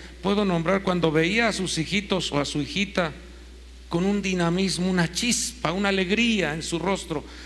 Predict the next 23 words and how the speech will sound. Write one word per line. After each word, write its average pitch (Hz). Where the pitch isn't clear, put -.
pero 160
por 220
la 214
conducta 202
o 180
la 151
pasividad 151
de 170
los 143
papás, 196
le 131
apagaron 139
la 123
vida 131
a 113
ese 117
bebé, 135
a 110
esa 120
niña, 147
a -
ese 123
niño. 165